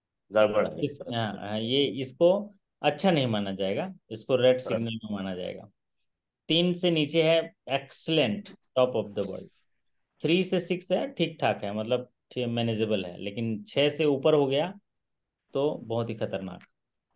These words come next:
Speaker 2: और
Speaker 1: लेकिन ये अभी दो हज़ार तेईस के हिसाब से सर चार परसेंट हो गया, इस बार अच्छा रहा है performance।
Speaker 2: हाँ, अच्छा है आपका, अ, provision भी
Speaker 1: फ़ोर पॉइंट ज़ीरो फ़ोर।
Speaker 2: हम्म, provision भी अच्छा कर दिया ना, तगड़ा provision कर दिया आपने, पुराना
Speaker 1: हाँ, हाँ।
Speaker 2: प्रोविजन था उसको भी कर दिया,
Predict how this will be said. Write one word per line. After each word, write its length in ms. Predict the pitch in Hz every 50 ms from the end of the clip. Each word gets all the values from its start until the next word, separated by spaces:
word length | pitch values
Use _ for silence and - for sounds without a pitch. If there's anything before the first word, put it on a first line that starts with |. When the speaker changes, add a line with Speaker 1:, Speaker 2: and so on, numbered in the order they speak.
| _ _ -
Speaker 2:
और 380 | 113 117 117 120 120 123 127 120
Speaker 1:
लेकिन 200 | - - 165 180
ये 140 | 190 185
अभी 400 | 185 180 175 185 190 185 185 185
दो 180 | 120 135 156 165
हज़ार 200 | 165 165 190 190
तेईस 460 | 190 - - 160 165 180 185 180 -
के 140 | - 180 185
हिसाब 380 | 170 170 165 - 165 170 170 165
से 160 | - 185 175
सर 140 | 147 175 175
चार 320 | - - 160 151 143 135 -
परसेंट 300 | 131 - - 120 117 110 -
हो 80 | 104 107
गया, 140 | 101 117 127
इस 140 | 131 - _
बार 100 | 147 139
अच्छा 320 | 127 - _ - - 123
रहा 140 | 113 98 95
है 60 | 98
performance। 560 | 95 - - _ _ - 92 - _ _ _ -
Speaker 2:
हाँ, 160 | 143 147 139
अच्छा 200 | 143 - - 113
है 140 | 92 - - _ _ _ _ _ 117
आपका, 320 | 117 117 - 151 139 135
अ, 300 | 120 - - 131 127 127 123 123 - _ _ _ _ _ _ _
provision 320 | - 143 143 147 143 143 175
भी 100 | 180 175
Speaker 1:
फ़ोर 0 |
पॉइंट 240 | 165 170 170 170 170
ज़ीरो 220 | - - - 143
फ़ोर। 380 | - - - 107 104 - - - _ _ _ _ _ _ _ _ -
Speaker 2:
हम्म, 220 | 117 110 104 - - - - _ - _ _ -
provision 480 | - 170 170 180 190 180 214 208 208
भी 100 | 202 208
अच्छा 260 | 190 175 - - 185 175
कर 180 | 170 147 127
दिया 160 | 120 139 165
ना, 80 | 190 185
तगड़ा 280 | 151 156 139 135 147 139
provision 460 | - - 127 123 120 117 123 123 -
कर 140 | 110 101 98
दिया 220 | 101 110 120 117
आपने, 240 | 107 - - 139 - - _ _ _ _ _ _ _ _
पुराना 260 | 131 127 123 127 135
Speaker 1:
हाँ, 100 | 139 110
हाँ। 120 | 107 107 104
Speaker 2:
प्रोविजन 680 | 110 - 110 - _ _ - 120 117 113 123 127 127
था 60 | 123
उसको 260 | 113 113 117 - 135
भी 140 | 120 123 113
कर 160 | 107 98 -
दिया, 240 | 92 101 117 151 -